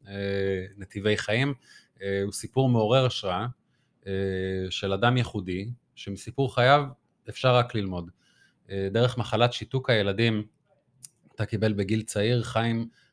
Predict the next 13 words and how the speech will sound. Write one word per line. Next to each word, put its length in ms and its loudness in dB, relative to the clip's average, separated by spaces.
חווה 260 0
את 100 -2
חייו 380 2
בעיקר 380 2
על 100 4
כיסא 280 -4
גלגלים, 500 0
אבל 180 -10
הוא 120 -2
לא 100 6
שקט 320 -4
על 100 -2
שמריו, 380 0